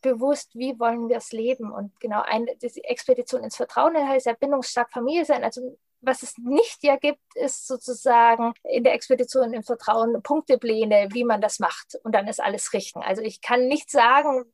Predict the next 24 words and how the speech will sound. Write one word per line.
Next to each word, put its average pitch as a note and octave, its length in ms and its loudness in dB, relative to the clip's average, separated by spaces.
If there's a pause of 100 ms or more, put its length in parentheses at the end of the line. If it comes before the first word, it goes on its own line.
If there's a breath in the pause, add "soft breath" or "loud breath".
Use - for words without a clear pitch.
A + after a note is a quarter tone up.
wie C#4+ 160 -4
das C#4+ 180 2
für C#4 100 -6
jede C#4 260 0
Familie B3+ 360 -2
das A#3 220 0
Richtige A#3+ 400 -4
ist, F#3+ 120 -8
sondern G#3 260 -10
ich - 120 -16
kann A#3 120 -8
Impulse C#4 460 -4
geben A#3 200 -4
und A3 140 -10
begleiten, A3+ 560 -4 (280 loud breath)
dass - 180 -12
jede A#3+ 240 2
Familie A#3+ 760 -2
ihren A#3 400 -4 (200)
Weg A#3+ 280 0
findet. - 400 -16
Und G3 140 -12
das - 120 -8
ist - 300 -18